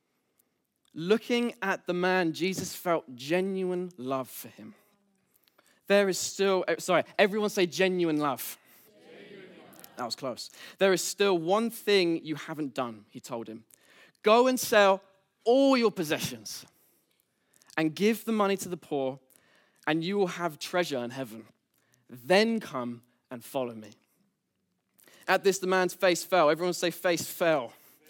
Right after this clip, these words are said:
Speaker 1: And he went away sad, for he had many possessions. Jesus looked around and said to his disciples, "How hard is it for the rich to enter the kingdom of God?" This amazed them, and Jesus began to say,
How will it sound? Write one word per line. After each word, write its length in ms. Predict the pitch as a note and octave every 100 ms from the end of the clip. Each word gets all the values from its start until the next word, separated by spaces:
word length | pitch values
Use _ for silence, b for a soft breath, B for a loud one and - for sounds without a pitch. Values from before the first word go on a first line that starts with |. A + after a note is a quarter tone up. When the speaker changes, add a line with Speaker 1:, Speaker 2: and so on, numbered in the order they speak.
| B B B B B B -
Speaker 1:
And 120 | F3
he 80 | F#3+
went 240 | G#3 A3+
away 240 | G3+ G3+
sad, 420 | F#3+ - G#3 G3 F#3
for 100 | F#3
he 60 |
had 180 | F#3 F3
many 220 | F#3+ G3+
possessions. 760 | G#3 F#3 D3+ - C3 A2+ - - _ B B
Jesus 300 | G#3 F#3 F#3
looked 180 | G#3 G3+
around 280 | F#3+ F#3+
and 100 | F#3
said 220 | F3+ G3 F#3
to 60 |
his 60 | F3
disciples, 520 | - G3 F3+ - F3
"How 160 | G3+ G#3+
hard 240 | A3+ A3
is 100 | G3
it 80 | G3
for 80 | F#3+
the 80 |
rich 480 | F3+ F#3+ G#3 - - B
to 100 | -
enter 120 | F#3 F3+
the 60 |
kingdom 340 | F3+ G3+ F3+ E3+
of 120 | D3
God?" 340 | F#3 F3+ D#3+ - B
This 160 | G3+
amazed 460 | F#3+ F#3 F#3+ G3 C#3
them, 120 | F3+
and 80 | E3
Jesus 200 | F3 E3+
began 260 | E3 F#3 F3
to 80 |
say, 420 | D#3 - F#3+ F3+